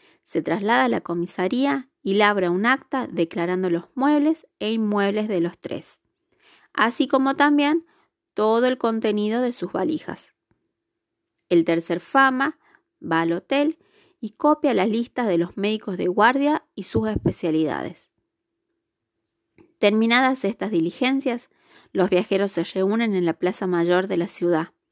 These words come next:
y se comunican sus observaciones. Entran en el café a beber un aperitivo, pero antes se toman de las manos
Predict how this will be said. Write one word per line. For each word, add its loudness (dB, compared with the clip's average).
y 2
se 2
comunican 2
sus -6
observaciones. -4
Entran 2
en 2
el 2
café -2
a 4
beber 2
un -6
aperitivo, -6
pero 6
antes 2
se 0
toman 0
de 2
las 2
manos 0